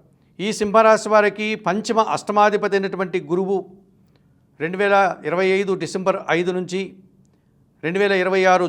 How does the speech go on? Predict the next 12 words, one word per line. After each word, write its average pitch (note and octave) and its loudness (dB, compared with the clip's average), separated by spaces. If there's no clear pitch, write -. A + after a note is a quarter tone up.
జూన్ G#3+ 0
రెండు F#3 0
వరకు F#3+ -2
గల F3 4
ఈ F#3 -4
మిథున F#3 0
రాశిలో F#3+ 2
గురువు F3 -4
సంచరించేటువంటి F3 -4
కాలంలో C#3+ 0
సింహరాశి G3+ 0
వారికి E3 -2